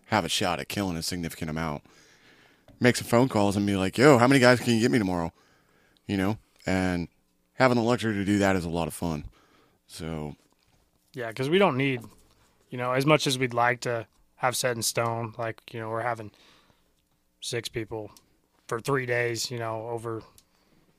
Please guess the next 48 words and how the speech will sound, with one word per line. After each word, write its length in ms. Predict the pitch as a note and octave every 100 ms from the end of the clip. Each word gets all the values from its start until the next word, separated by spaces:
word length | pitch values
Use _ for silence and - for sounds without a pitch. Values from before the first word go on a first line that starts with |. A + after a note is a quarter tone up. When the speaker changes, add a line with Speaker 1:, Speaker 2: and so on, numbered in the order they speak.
| -
Speaker 2:
in, 180 | B2 B2+
in 180 | C3
January 540 | B2 C3 A#2+ A2 A2+ A#2
or 80 | C3
December 440 | C3+ - C#3 A#2+
or 60 | A#2
whatever. 380 | B2 A#2+ A#2 A#2
That, 280 | C3+ C#3 C3+
you 80 |
know, 240 | C3 B2+ C#3 _ _ C#3
that 180 | D3+
way 100 | C#3+
we 140 | C3+ B2+
can 160 | C3
kinda 180 | A2+ C3
prepare, 520 | G#2+ A2+ - A2+ G#2+ G#2
you 120 | B2 A2+
know. 220 | A2+ A2+ - - - _ -
But 240 | C#3 B2+ A#2+ _ _ _ _ _ _
if 120 | A#2+
we 100 | F3+
find 280 | F3 D#3 D3
something 460 | E3 D#3+ D#3+ C#3+ C3 _ _
that 200 | B2+ A#2+
is 280 | A#2+ A2 G#2
way 240 | A2+ A#2
too 200 | A#2 B2+
good 300 | A#2 A#2+ B2
for 140 | A2+ A#2
both 300 | A#2+ A#2+ B2+
of 100 | A#2
us, 400 | A#2+ B2+ - - _ _ _
it, 180 | B2+ A#2 -
it's 240 | C3 -
definitely 380 | C#3+ C3 - B2
a 60 | A2+
luxury 360 | A#2 A#2 C3
to 60 | A#2
be 160 | A#2 A2+
like, 340 | A2 G#2 -
you 80 | A2+
know, 160 | G#2+
get 140 | G#2+ A2+
on 100 | A2+
social 280 | C3 A2+ A#2
media 300 | A2+ A2+ A2
and, 120 | G#2 _ - _ _ _ _ _ _ _ _
"Hey, 340 | C3+ B2+ G#2+